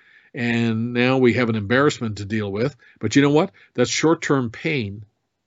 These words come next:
to teach a long-term lesson. But if you say, uh, if you don't, uh, if you don't apologize to your sister, then we're not gonna go to the church picnic.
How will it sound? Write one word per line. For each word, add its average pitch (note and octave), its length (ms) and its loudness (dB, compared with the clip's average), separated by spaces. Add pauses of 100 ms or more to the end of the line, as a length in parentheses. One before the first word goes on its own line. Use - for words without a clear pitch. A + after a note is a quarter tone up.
(360)
to A2+ 100 -4
teach B2 240 0
a B2 60 4
long-term A2+ 480 0
lesson. A2 320 -6 (1900)
But C3+ 140 6
if A#2+ 120 2
you F#3+ 80 6
say, B2+ 540 2 (380)
uh, A#2+ 460 0 (320)
if A#2+ 140 -8
you D3 120 4
don't, F3 300 2 (260)
uh, C#3 160 -16
if C3 200 -8
you D3+ 60 2
don't F3+ 120 0
apologize B2 540 0
to B2 60 -6
your A2 80 -6
sister, A#2+ 400 -2
then A2+ 280 -2
we're A#2+ 100 0
not A2+ 140 2
gonna G#2 160 -4
go G2+ 100 -4
to F#2+ 60 -6
the F#2 60 -8
church G2+ 280 -6
picnic. - 440 -8